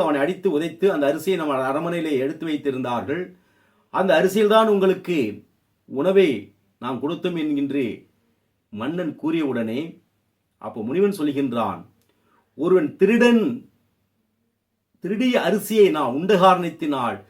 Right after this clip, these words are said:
நானும் திருடனாக மாறிவிட்டேன்" என்று அந்த நிகழ்வுகளை நினைத்து வருந்துகின்றான். அப்பொழுது நாம் உண்ணக்கூடிய உணவானது எண்ணற்றவருடைய கைகளிலே பட்டு நமக்கு அது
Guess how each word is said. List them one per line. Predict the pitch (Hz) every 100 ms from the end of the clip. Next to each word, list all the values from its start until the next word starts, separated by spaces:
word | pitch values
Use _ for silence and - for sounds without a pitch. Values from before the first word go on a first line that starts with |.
| _ _
நானும் | 127 170 220 233 -
திருடனாக | 147 202 208 208 196 175 139
மாறிவிட்டேன்" | 147 151 135 - 143 135 95 - _ _ _ _ _ _ 120
என்று | 147 156 117 120
அந்த | 117 127
நிகழ்வுகளை | 135 180 165 127 104 - 107
நினைத்து | 131 151 - - - - _ _ -
வருந்துகின்றான். | 135 208 202 160 110 92 87 - _ _ _ _ _ _ _ -
அப்பொழுது | - 214 202 143 143 220 - _ _ _
நாம் | - 175 160
உண்ணக்கூடிய | 196 254 214 233 214 151
உணவானது | 185 214 208 208 190 208 226 - - _ -
எண்ணற்றவருடைய | 147 208 226 240 240 233 226
கைகளிலே | 185 202 208 208 190
பட்டு | 175 175 202 220 202 - _ _ _
நமக்கு | 160 180 175 175
அது | 147